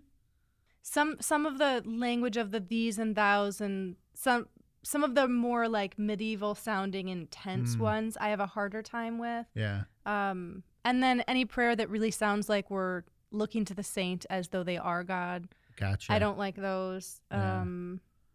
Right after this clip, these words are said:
Speaker 1: any, and also any prayer that really sounds like, I, okay, here's a prayer I really don't
Speaker 2: There we
Speaker 1: like.
Speaker 2: go.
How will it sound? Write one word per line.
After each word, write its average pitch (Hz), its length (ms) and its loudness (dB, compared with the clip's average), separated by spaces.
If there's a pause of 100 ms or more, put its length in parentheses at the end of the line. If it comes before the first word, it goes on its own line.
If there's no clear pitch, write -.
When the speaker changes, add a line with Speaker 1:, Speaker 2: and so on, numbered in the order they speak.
(240)
Speaker 1:
any, 269 280 2
and 285 220 2
also 285 380 2
any 254 180 0
prayer 226 300 0
that 208 140 -2
really 214 220 2
sounds 196 420 0
like, 180 340 -4 (580)
I, 240 80 2 (140)
okay, 226 420 4
here's 269 300 2
a 247 60 0
prayer 208 220 2
I - 20 2
really 175 280 0
don't 165 180 -2
Speaker 2:
There 139 160 8
we 151 80 8
Speaker 1:
like. 113 60 6
Speaker 2:
go. 101 220 4